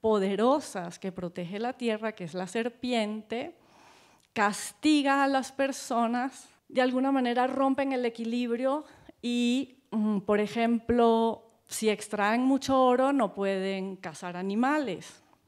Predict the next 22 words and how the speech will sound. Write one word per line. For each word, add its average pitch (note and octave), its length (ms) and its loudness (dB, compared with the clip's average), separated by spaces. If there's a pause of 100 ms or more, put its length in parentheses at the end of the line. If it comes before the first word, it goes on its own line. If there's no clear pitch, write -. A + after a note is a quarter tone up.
(280)
porque F#3+ 300 -2
van F#3 160 -2
a F#3+ 60 -4
sufrir F3 320 -8
un F3 100 -2
castigo. G3+ 720 -8 (480)
Entonces, F#3+ 1120 -2 (100)
hay G#3 140 0
que A3+ 140 -2
mantener G#3+ 420 -2
el A3+ 140 -2
equilibrio A3 420 -6
y C4 60 -2
ese G#3+ 180 -6
es G#3+ 120 -10
la, G#3+ 340 -4
en, G#3 280 -6
ese A3 200 -8
es - 140 -14
como, A3 280 -2
digamos, G#3+ 540 -4
el, G3+ 400 -4